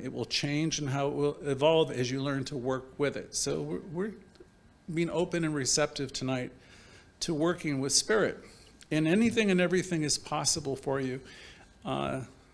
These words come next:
the spirit, or, uh, this creative intelligence is always saying yes to you.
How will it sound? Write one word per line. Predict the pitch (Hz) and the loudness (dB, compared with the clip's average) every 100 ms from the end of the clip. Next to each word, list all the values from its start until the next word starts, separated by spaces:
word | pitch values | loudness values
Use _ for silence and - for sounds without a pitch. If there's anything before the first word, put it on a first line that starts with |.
| - - | -14 0
the | 147 | 2
spirit, | - 196 196 190 190 - - - 190 | 6 6 6 4 -2 -12 -20 -16 -10
or, | 214 151 - - - | -8 -8 -10 -16 -10
uh, | 139 67 58 - - - - - - - - _ _ _ | -8 -6 -8 -14 -20 -20 -20 -20 -20 -20 -20 _ _ _
this | 156 165 - - - - - - | 4 6 6 4 -6 -20 -20 -8
creative | - 185 247 240 | 6 8 8 6
intelligence | 196 - 170 175 143 147 - | 4 4 6 6 4 2 2
is | 131 | 2
always | 147 151 139 135 - - | 2 4 4 0 -8 -4
saying | - 151 147 139 | 0 2 2 4
yes | 147 135 | 4 4
to | - | 2
you. | 120 98 | -2 -8